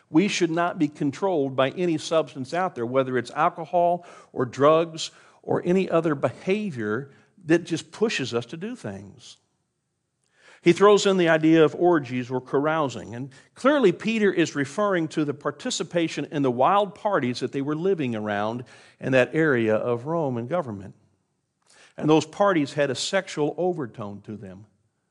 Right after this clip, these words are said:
Well, those parties are still going on today, aren't they?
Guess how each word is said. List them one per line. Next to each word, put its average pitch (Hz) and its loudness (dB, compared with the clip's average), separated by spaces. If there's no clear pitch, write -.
Well, 123 -10
those 156 -6
parties 143 -6
are 139 -12
still 143 -16
going 139 -8
on 139 -6
today, 143 -12
aren't 110 -16
they? 110 -20